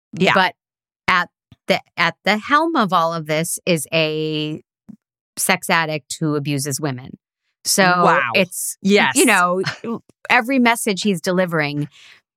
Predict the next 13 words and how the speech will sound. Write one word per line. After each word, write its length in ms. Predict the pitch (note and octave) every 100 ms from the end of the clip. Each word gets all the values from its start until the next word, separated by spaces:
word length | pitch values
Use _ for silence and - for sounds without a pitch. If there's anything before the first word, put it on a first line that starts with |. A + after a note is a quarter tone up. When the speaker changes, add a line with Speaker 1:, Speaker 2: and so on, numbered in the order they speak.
| _ _ _ _ _
Speaker 2:
is 420 | E3+ D3+ C#3+ - - _ _ _ -
loaded 440 | F3+ G#3+ G#3 F#3
with 180 | E3+ C#3+ C3+
his 380 | F3 F3+ D#3+
bullshit 960 | D3+ C3+ D#3+ E3 C#3 - - - - - -
and 140 | D3 D3+
how 180 | D3
he's 200 | D3+ D3+
Speaker 1:
Yeah. 100 | D#3+ D#3
Speaker 2:
manipulating 640 | G#3+ E3 D#3 D3+ D3+ D3+ - _ - _ _ _ _ _ - -
thousands 440 | G3+ C4+ A3 F3
of 100 | C#3+
people. 500 | G3 F#3 - - -